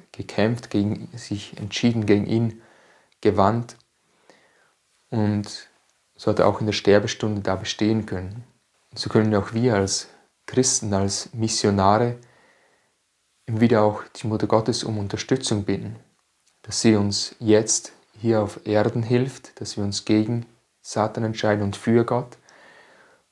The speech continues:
und dass sie uns auch in der Todesstunde beisteht, dass sie uns da führt und leitet hin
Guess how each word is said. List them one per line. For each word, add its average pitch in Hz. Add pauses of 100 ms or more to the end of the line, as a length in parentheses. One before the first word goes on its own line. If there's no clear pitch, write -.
(120)
und 117
dass 113
sie 117
uns 107
auch 104
in 117
der 101
Todesstunde 113
beisteht, 98 (540)
dass -
sie 110
uns 107 (440)
da -
führt 117
und 107
leitet 101
hin 107